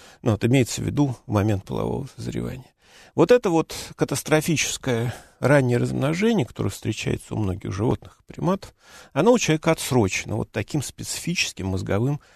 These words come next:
ор-, э, механизмом. То есть, по сути дела, у нас с вами происходит очень занятное явление.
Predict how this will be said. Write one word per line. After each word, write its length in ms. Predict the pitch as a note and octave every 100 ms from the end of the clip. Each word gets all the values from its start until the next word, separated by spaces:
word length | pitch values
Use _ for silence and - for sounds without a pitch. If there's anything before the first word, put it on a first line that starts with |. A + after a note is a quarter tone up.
| - - _
ор-, 180 | A#2+ B2+
э, 340 | - A#2+ A2+ G#2+
механизмом. 720 | B2 A#2+ C#3 A2 E2+ - - -
То 80 | F#2
есть, 120 | -
по 120 | A2+
сути 340 | A2 B3+ A#3 G2+
дела, 420 | G2 G3+ A3 D#3
у 100 | F#2+
нас 200 | G#2+ G#2
с 100 | -
вами 280 | G#2+ G2+ -
происходит 500 | - - - D#3 -
очень 280 | A#2 - A#2+
занятное 640 | A#2 G2+ A2 - A1+ C#3 _ - - -
явление. 640 | A2+ C3+ A#2 G2 - A2